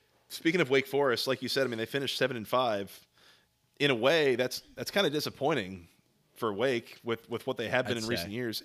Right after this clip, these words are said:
Speaker 1: I think more disappointing, they finished three and five in A C C play.
Speaker 2: Mm-hmm.
Speaker 1: That is not great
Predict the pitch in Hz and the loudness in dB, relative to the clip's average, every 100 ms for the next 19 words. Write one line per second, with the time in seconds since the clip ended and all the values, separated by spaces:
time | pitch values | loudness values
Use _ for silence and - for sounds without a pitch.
0 | 120 139 269 127 123 170 185 190 202 202 | -6 -4 -2 0 0 2 0 -2 -4 -4
1 | 214 208 _ - - _ _ _ 117 - | -6 -10 _ -20 -20 _ _ _ -2 0
2 | 277 202 - - 113 135 190 135 - 143 | 0 0 0 -2 -2 0 0 -2 2 2
3 | 151 113 107 104 113 127 107 104 - 110 | 4 2 0 -6 -8 -6 -6 -8 -4 -4
4 | 104 76 _ _ _ _ 98 95 104 98 | -4 -8 _ _ _ _ -16 -14 -12 -12
5 | 98 - 120 214 156 123 147 - 120 123 | -14 -8 0 2 2 0 -4 -2 2 2
6 | 104 | 0